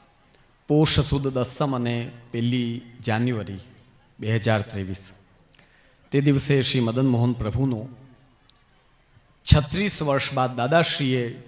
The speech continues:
છપ્પન ભોગ કર્યો હતો, છત્રીસ વર્ષ બાદ પુનઃ છપ્પન ભોગનો શુભ મનોરથ પૂજ્ય શ્રી કાકાજીને થયો અને આ પહેલી જાન્યુઆરીનો દિવસ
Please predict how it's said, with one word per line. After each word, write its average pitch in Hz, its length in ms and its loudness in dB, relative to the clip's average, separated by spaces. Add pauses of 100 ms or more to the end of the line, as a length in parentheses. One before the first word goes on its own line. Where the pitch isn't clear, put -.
છપ્પન 123 260 -6
ભોગ 117 220 -8
કર્યો 123 200 -6
હતો, 107 220 -12 (680)
છત્રીસ 131 360 -4
વર્ષ 117 300 -2
બાદ 104 240 -4 (1120)
પુનઃ 135 380 0
છપ્પન 127 440 -6
ભોગનો 110 540 -8 (720)
શુભ 120 260 -2
મનોરથ 110 560 -2 (440)
પૂજ્ય 113 240 -10
શ્રી 117 220 -8
કાકાજીને 104 560 -6
થયો 117 360 -8 (1200)
અને 113 440 -2 (1600)
આ 107 180 -4
પહેલી 113 320 -2
જાન્યુઆરીનો 104 600 -2
દિવસ 104 420 -6